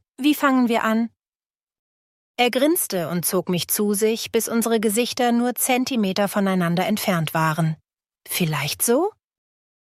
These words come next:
Dann küsste er mich. Es war ein sanfter Kuss,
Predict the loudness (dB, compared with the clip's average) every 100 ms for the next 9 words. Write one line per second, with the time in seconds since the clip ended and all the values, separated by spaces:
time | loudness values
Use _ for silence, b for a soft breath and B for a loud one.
0 | -6 0 0 0 -2 -6 _ -6 -4 -4
1 | -6 -6 -6 -6 -8 -10 _ _ _ _
2 | _ _ _ -2 -2 2 0 0 0 0
3 | 0 -2 -8 -12 -10 -8 -8